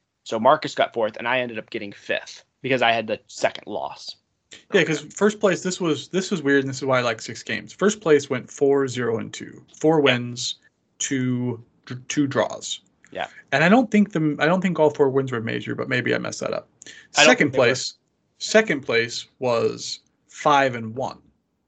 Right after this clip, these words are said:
Speaker 1: No,
Speaker 2: But with
Speaker 1: actually, that, actually, technically, uh, second place was, uh, uh, White Council. I think his name, what was his name, Nick or
Speaker 2: Ted?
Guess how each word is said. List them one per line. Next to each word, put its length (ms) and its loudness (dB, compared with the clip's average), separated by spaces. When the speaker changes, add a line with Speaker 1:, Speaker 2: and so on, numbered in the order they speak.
Speaker 1:
No, 120 6
Speaker 2:
But 80 8
with 80 6
Speaker 1:
actually, 420 -4
that, 200 4
actually, 300 -2
technically, 600 -8
uh, 220 -2
second 340 -8
place 380 -8
was, 560 -6
uh, 400 -6
uh, 160 -6
White 220 -4
Council. 360 -8
I 100 -10
think 120 -14
his 140 -14
name, 180 -14
what 140 -12
was 140 -14
his 100 -16
name, 200 -8
Nick 200 -8
or 420 -18
Speaker 2:
Ted? 300 -8